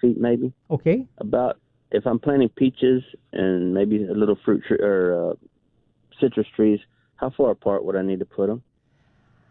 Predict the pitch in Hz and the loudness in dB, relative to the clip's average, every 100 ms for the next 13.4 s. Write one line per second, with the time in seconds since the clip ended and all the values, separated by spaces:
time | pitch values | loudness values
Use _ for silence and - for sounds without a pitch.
0 | _ _ _ _ _ 185 220 226 220 208 | _ _ _ _ _ 0 2 4 4 4
1 | 196 131 - - - 262 269 - 269 262 | 2 -2 2 4 6 2 0 2 4 6
2 | 254 214 170 - - 156 196 220 175 196 | 4 2 -2 -8 -4 0 2 2 4 4
3 | 180 165 - 160 165 165 151 143 135 - | 4 4 4 4 4 4 4 4 4 2
4 | 117 123 143 139 123 123 - 165 147 - | 2 2 2 2 2 0 0 0 0 0
5 | 139 135 117 135 123 113 113 107 - 127 | 0 2 2 2 2 4 4 4 2 2
6 | 120 135 143 143 - 123 104 101 104 98 | 4 4 2 2 2 0 2 2 4 4
7 | 92 - 113 107 95 95 90 87 - 120 | 2 2 2 4 4 2 -2 -6 0 0
8 | 113 127 120 123 - 127 104 - - 202 | 0 0 0 0 0 0 0 -6 -2 -2
9 | - - 165 175 151 120 - 139 - 98 | -2 -10 -4 -2 -2 -2 -2 -4 -2 -4
10 | 95 117 98 95 110 95 92 85 87 90 | -4 0 0 0 0 -2 0 -2 0 0
11 | 73 53 62 - _ _ _ _ _ _ | 0 -4 -8 -12 _ _ _ _ _ _
12 | _ _ _ - 104 104 98 - 101 - | _ _ _ -6 0 2 0 -2 -2 0
13 | 120 - 104 | 0 0 -2